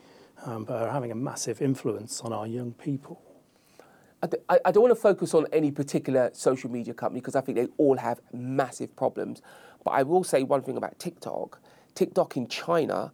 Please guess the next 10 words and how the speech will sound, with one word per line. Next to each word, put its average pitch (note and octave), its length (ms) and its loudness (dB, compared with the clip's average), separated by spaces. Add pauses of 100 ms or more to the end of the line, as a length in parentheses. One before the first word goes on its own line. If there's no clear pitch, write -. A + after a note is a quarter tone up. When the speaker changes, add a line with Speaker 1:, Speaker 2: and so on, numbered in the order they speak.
(180)
Speaker 2:
looks - 260 -2 (100)
significantly C3 1300 -2
different - 360 -2
to B2 100 -4
it F2+ 160 -6
does A#2 340 -2
in B2+ 80 -2
the A#2 80 -6
Western A#2 400 -4
world. A#2 240 -4